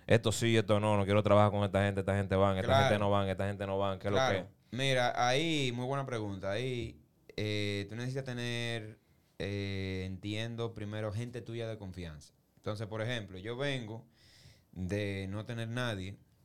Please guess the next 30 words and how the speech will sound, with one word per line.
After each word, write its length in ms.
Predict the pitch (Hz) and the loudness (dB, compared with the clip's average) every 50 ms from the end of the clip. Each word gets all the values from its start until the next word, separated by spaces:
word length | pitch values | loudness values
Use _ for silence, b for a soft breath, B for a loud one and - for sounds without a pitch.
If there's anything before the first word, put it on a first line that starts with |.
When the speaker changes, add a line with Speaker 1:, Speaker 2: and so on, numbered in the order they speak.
| _ _ _ _ _ - _ _ _ _ _ _ - - - | _ _ _ _ _ -20 _ _ _ _ _ _ -18 -16 -8
Speaker 2:
ahora 680 | - 90 92 92 92 98 107 113 117 113 113 110 110 - - | -6 -4 -4 -2 -2 -2 -2 0 0 2 2 0 -2 -4 -6
a 160 | 104 98 98 | -8 -4 -4
poco 200 | - 110 110 117 | -4 -4 -4 -4
a 80 | 113 - | -6 -6
poco 260 | 120 120 117 - 110 | -6 -8 -6 -6 -8
ir 60 | 107 | -6
teniendo 320 | 104 107 107 107 107 107 107 | -6 -6 -6 -6 -6 -6 -6
equipo, 460 | 104 - 123 117 110 101 92 98 107 - - - - - - _ _ _ | -6 -6 -6 -8 -8 -8 -10 -14 -18 -18 -20 -20 -20 -20 -20 _ _ _
y 140 | - 95 104 | -6 -6 -4
así 200 | 104 95 92 107 | -4 -6 -6 -8
mismo 300 | 113 127 143 143 120 104 | -8 -8 -8 -8 -10 -10
que 120 | - 104 | -10 -10
nos 100 | 101 101 | -8 -8
vamos, 480 | 101 101 104 107 110 110 107 104 104 92 | -8 -10 -10 -10 -10 -10 -8 -10 -8 -8
vamos 220 | 101 104 107 110 | -8 -10 -10 -8
colaborando 560 | 107 113 110 110 107 104 104 107 110 107 107 101 | -6 -6 -4 -4 -4 -4 -6 -6 -6 -8 -10 -12
todos 180 | 104 104 104 | -12 -12 -12
nosotros 320 | 101 98 - 104 101 98 95 | -14 -14 -14 -16 -16 -12 -12
también. 600 | 98 95 95 101 104 113 113 110 110 110 107 104 | -12 -10 -10 -8 -8 -8 -6 -8 -8 -10 -10 -4
Speaker 1:
Claro. 480 | 98 95 90 85 80 76 78 82 87 104 - - | 0 2 2 2 2 0 -2 -6 -8 -10 -14 -14
Speaker 2:
Y 140 | - - 101 | -8 -4 -4
así 260 | 104 101 98 - 110 | -4 -4 -4 -4 -6
uno 160 | 113 117 117 113 | -4 -4 -2 -2
va 120 | 117 113 | -2 -2
creando 580 | 113 110 110 110 110 113 110 110 104 107 107 104 | -2 -4 -2 -2 -2 -2 -4 -6 -6 -6 -6 -6
nuestro 260 | 107 104 104 107 104 | -6 -8 -8 -10 -10
círculo 380 | 101 104 104 101 104 107 104 104 | -8 -8 -10 -10 -8 -6 -6 -6
de 80 | 104 | -6
confianza. 680 | 104 107 104 101 - 107 104 101 95 90 85 - - - - _ _ | -8 -10 -12 -10 -8 -8 -6 -6 -6 -8 -10 -12 -16 -18 -20 _ _
Entonces, 520 | - - 101 104 107 104 98 107 101 92 | -8 -6 -6 -6 -6 -6 -6 -6 -6 -6